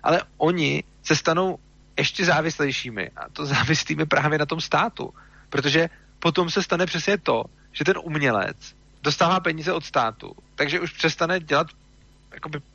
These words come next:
pro svoje diváky, ale prostě dělá tak, jak on chce. Což se zdá být, že to je jako konečně to správné, kdy ten umělec funguje tak, jak fungovat má.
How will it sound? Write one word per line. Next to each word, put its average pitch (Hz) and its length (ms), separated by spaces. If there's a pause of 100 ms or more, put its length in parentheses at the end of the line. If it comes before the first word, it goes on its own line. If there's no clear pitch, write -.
(140)
pro 120 160
svoje 175 340
diváky, 98 640
ale 117 180
prostě - 300
dělá 143 240
tak, 135 160
jak 147 120 (600)
on 135 440
chce. - 440 (880)
Což 180 200
se - 280
zdá 139 580
být, 151 300
že 143 120
to 151 120
je 147 60
jako 147 180
konečně 147 320
to 131 100
správné, 131 400
kdy 139 100
ten 139 140
umělec 139 380
funguje 135 400
tak, - 160
jak 143 160
fungovat 131 400
má. 107 240